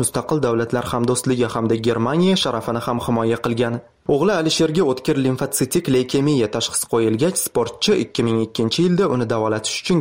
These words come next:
Germaniyaga ko'chib borgan. Chusovitina Barselonada bir ming to'qqiz yuz to'qson ikkinchi yilda o'tgan Olimpiada o'yinlari chempioni, uch karra jahon chempioni, Osiyo o'yinlari g'olibidir. O'zbekiston Respublikasida xizmat ko'rsatgan sportchi, O'zbekiston iftixori faxriy unvonlariga ega.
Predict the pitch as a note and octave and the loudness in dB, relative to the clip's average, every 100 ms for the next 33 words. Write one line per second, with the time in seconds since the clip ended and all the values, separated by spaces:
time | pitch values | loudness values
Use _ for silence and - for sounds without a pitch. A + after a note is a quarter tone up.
0 | A#2+ A2 A2 A2+ A2 A2+ A#2+ - A2+ A#2 | 2 0 0 0 0 0 -2 -2 -2 -2
1 | A2+ A#2+ A2+ _ _ - B2+ B2+ C3+ C#3+ | 0 -2 -4 _ _ -4 0 2 2 0
2 | D3+ C3 A#2+ A#2+ - C#3+ F3 F3 F3 D3 | 0 0 -2 0 0 2 2 2 2 0
3 | C#3+ C#3+ C3+ - C3 B2+ A#2+ - A2+ A2 | 0 0 -2 -2 -4 -2 -4 -2 -2 -2
4 | A#2+ A2 - B2+ C#3 D3+ B2 - A#2 A#2 | -2 -2 0 0 2 2 0 -2 -2 0
5 | A2+ A2+ B2 A#2 A#2 A#2+ A#2 B2 - C3+ | 0 0 0 2 2 2 0 -2 -2 0
6 | C3+ C#3+ C3+ - - - D3 - G3+ G3 | 0 0 -2 -4 -10 -2 -2 2 2 2
7 | F#3 C3 A2+ A2 G#2 A2+ G#2 A#2 A2+ A2+ | 2 0 -2 -4 -2 -2 0 0 0 0
8 | - B2 D#3+ F3 C#3 A2+ A2 A2 A2 A2 | -2 0 2 2 2 2 2 0 0 0
9 | A2+ A#2 A#2 A#2 - _ - B2+ B2 - | 0 0 0 -4 -8 _ -4 0 0 -2
10 | - B2+ B2 - C3+ A#2+ C3 A#2+ C3+ C3 | 0 0 0 0 -2 -2 -2 -2 0 0
11 | A#2+ B2+ - B2 - A#2 - A#2 - B2+ | 0 -2 -2 -2 0 -2 0 -2 -2 -2
12 | B2 - B2+ A2 B2+ B2 D3 - F#3+ F3+ | -2 -2 0 0 0 0 -2 0 0 2
13 | C#3 - - C3 D#3 C3 A2+ B2 B2 B2+ | 0 -4 -4 -2 -2 -2 -2 0 2 2
14 | A#2 B2 B2+ C#3 C3+ A2 G#2+ A2 | 2 0 0 0 2 2 2 -2